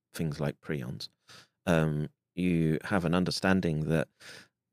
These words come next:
the scope of diseases that can be caused by them are essentially <laughs> myriad and virtually endless once you understand that the prion cascade is happening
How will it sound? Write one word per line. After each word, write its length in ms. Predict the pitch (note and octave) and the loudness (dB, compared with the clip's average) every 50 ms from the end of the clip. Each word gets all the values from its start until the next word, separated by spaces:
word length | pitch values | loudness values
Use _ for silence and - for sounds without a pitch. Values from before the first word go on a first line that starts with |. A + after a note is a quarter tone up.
| _ | _
the 360 | - E2+ E2 E2 D#2+ D#2+ D#2+ - _ | 0 2 2 2 2 0 -4 -6 _
scope 500 | - - - - - A2 A2+ A2+ - - - | -8 -8 -8 2 4 4 4 4 2 -4 -6
of 140 | G2+ E2+ - | -6 -6 -4
diseases 600 | D#2+ D#2+ - F2+ G2 G2 F2+ - D2+ D2+ - - | -6 -4 0 0 0 0 0 0 -4 -4 -2 -2
that 160 | E2 - - | -2 -4 -4
can 140 | - - D#2+ | -6 -10 -6
be 180 | C#2+ D2+ D2 - | -6 -6 -8 -8
caused 520 | - - - F#2+ G#2+ B2 A2+ F#2+ F2 - - | -12 -10 -2 0 2 4 4 2 0 -4 -4
by 220 | - F2+ G2+ G#2+ G2+ | 0 2 2 4 2
them 300 | D#2+ C#2+ C#2 D2+ D2+ C#2 - _ | 2 -2 -4 -4 -4 -6 -8 _
are 60 | E2 D#2+ | -8 -6
essentially 720 | D2+ - - G2+ G2+ - - - D#2+ D#2 D#2 D2+ C#2+ - _ _ | -6 -4 -4 -4 -4 -4 -6 -6 -4 -2 -2 -2 -4 -6 _ _
<laughs> 140 | - - - | -18 -10 -2
myriad 680 | G#2 A2 G2+ G2 G2+ G2+ G#2+ G2 F2 E2 D#2 D#2 D#2 - | 0 4 6 8 8 8 8 8 6 4 4 2 0 -2
and 220 | - - F2 E2 D2+ | -2 -2 0 0 4
virtually 640 | E2 F2+ F#2 - - - - - - D#2+ D2+ D#2+ - _ | 6 6 6 6 2 -4 -8 -6 -4 -4 -4 -6 -6 _
endless 480 | F2+ A2 A#2 G2+ E2+ - D2+ - - - - - - - - - _ - | -2 0 0 -2 -2 -4 -6 -4 -6 -10 -12 -16 -18 -18 -20 -20 _ 2
once 240 | G2 G2 F2+ - | 2 2 2 2
you 80 | - F2 | 4 4
understand 680 | F2+ E2+ E2 E2 - - F#2+ F2+ E2+ E2 E2+ E2 D#2 - - _ | 4 4 4 -2 0 2 4 4 4 4 2 0 -2 -6 -12 _
that 240 | - F2 F2 D#2+ - - - - - - _ _ _ _ | -2 0 0 0 -2 -4 -14 -20 -20 -20 _ _ _ _
the 380 | E2+ D#2+ D#2 D#2 D#2 D#2 D#2 D2 - - | 0 0 2 0 0 -2 -2 -4 0 0
prion 680 | - - G#2+ G2+ G2 F#2 F2 F2 F2 E2+ E2 E2 - - _ _ _ _ - _ _ _ _ _ _ _ | 2 4 4 4 6 6 4 4 2 2 0 0 -2 -6 _ _ _ _ -20 _ _ _ _ _ _ _
cascade 640 | - - - - - - F#2 F2+ F2+ E2+ E2 D#2+ | -2 0 0 0 0 0 2 4 4 4 2 2
is 160 | D#2+ D2 - - | 0 -2 -4 -2
happening 520 | - E2 - - - E2 E2 D#2 D2+ D2+ | -4 -4 -4 -2 -4 -4 -2 -2 -2 -4